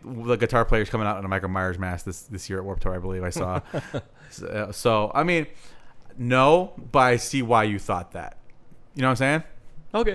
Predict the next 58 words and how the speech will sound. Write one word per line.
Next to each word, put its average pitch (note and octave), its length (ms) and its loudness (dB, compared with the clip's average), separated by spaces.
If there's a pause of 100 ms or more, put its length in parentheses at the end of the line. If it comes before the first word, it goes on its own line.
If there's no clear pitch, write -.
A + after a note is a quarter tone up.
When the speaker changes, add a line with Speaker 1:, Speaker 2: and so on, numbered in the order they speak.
(260)
Speaker 2:
Yeah, E3 100 8
Speaker 1:
Yeah. D#3+ 40 10
Speaker 2:
it D#3 40 8
was E3 80 4
just E3+ 140 4
kind F3+ 120 6
of D3+ 60 2
a D3 60 2
thought D3+ 220 4
that B2+ 80 -2
came C#3+ 180 0
into B2 100 -4
my A#2 140 -2
head, A#2 160 2
and G#2+ 100 -2
I G#2+ 60 -4
thought A2 100 -2
it G#2+ 40 -4
would G#2+ 140 -6
be G#2+ 120 -6
an G#2+ 60 -8
interesting G#2+ 360 -6
Speaker 1:
I C3+ 80 8
don't F3 140 6
Speaker 2:
talking A2 140 -6
Speaker 1:
see, A2 40 0
uh, C3+ 140 0
Speaker 2:
point. - 140 -14
Speaker 1:
Escape G#3 340 2
the F3+ 80 -6
Fate, G3 260 0
I C3+ 100 0
don't C3+ 180 0
really C3 280 -4
see G#2 560 -6 (1300)
Speaker 2:
The, F#3 300 2 (160)
Speaker 1:
the - 80 -8
similarity. G2+ 580 -2 (160)
Speaker 2:
my C#3+ 180 -4
Speaker 1:
No. - 40 -8
Speaker 2:
thing F#3 240 -6
was D3 180 0
stylistically, C#3 880 0
like, G#2+ 120 -10
music-wise, - 760 -6
'cause A#2 140 -8
they A#2 100 0
have A#2+ 200 -2
that A2+ 180 0
upbeat. A#2 380 -6 (360)
Speaker 1:
They're A2 120 -4
heavier, F#2 280 -4
though. E2+ 60 -8 (100)
Speaker 2:
All - 20 -16 (680)
Speaker 1:
Like, - 140 -2
Speaker 2:
right, - 120 -10
that's - 140 -6
fair. B2 180 0